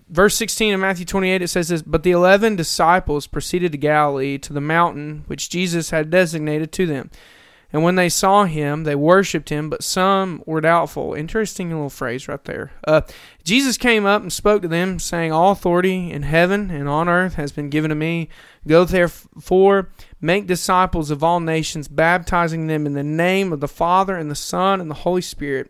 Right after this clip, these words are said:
teaching them to follow all that I command you. And behold, I'm always with you to the end of the age.'" So we've talked about evangelism quite a bit.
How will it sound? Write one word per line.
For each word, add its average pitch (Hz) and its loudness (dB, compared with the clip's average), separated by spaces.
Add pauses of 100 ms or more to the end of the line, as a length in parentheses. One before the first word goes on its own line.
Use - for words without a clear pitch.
(160)
teaching 190 -4
them 175 -4
to 147 -4
follow 170 2
all 214 6
that 151 -2
I 143 -2
command 143 -8
you. - -12 (580)
And 151 -4
behold, 151 2
I'm 143 -4
always 143 -4
with 151 -2
you 143 -4
to 139 -8
the 139 -6
end 143 -6
of 143 -4
the 147 -14
age.'" 139 -8
So - -4
we've 294 -4
talked 165 -2
about 156 -4
evangelism 151 -4
quite 160 2
a 147 0
bit. 139 -4